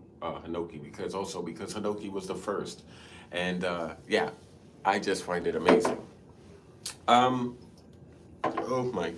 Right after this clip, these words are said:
goodness. So guys, um, my mic is really, really bugging out on me today. <laughs>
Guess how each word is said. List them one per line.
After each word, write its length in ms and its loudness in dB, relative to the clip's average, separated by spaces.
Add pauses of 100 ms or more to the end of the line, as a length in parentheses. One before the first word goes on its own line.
goodness. 580 -2 (480)
So 200 2
guys, 720 2
um, 360 10 (1700)
my 120 4
mic 320 4
is 240 0 (160)
really, 300 4
really 220 -2
bugging 380 -2
out 200 -2
on 160 -2
me 120 -2
today. 420 -6 (1400)
<laughs> 640 0